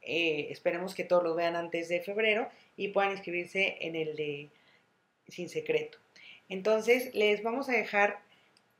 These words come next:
en nuestras redes sociales, que estamos como Mantram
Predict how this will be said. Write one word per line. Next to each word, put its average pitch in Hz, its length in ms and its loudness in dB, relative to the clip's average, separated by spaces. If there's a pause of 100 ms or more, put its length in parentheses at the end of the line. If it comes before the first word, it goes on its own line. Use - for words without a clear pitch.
(240)
en 202 200 0
nuestras 185 260 -2
redes 208 180 0
sociales, 226 680 0 (260)
que 190 100 -4
estamos 208 600 0
como 196 260 -4
Mantram 247 680 0